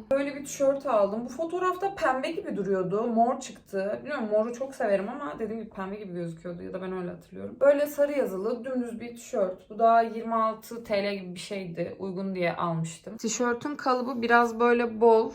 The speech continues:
Boyu böyle. Ama ben yine içime atarak kullanacağım. Belki tamamını da içime atıp dışarı çıkarabilirim. Eşofman Monomun. Bu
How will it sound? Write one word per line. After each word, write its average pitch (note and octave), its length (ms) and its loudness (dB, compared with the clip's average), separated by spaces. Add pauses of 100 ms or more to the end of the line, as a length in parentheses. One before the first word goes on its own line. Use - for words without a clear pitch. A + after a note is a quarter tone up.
Boyu A3+ 260 -4
böyle. A3+ 480 0 (240)
Ama A#3 140 -6
ben A3 320 2
yine A3 300 -2
içime G#3+ 300 -4
atarak F#3 420 -4
kullanacağım. F3+ 560 0
Belki F#3 280 -4
tamamını F#3 580 -2
da F3+ 220 -2
içime - 300 -6
atıp F3 320 -10
dışarı F3 260 -8
çıkarabilirim. F3+ 800 -4
Eşofman C4 520 4
Monomun. A#3+ 720 4
Bu A#3+ 100 4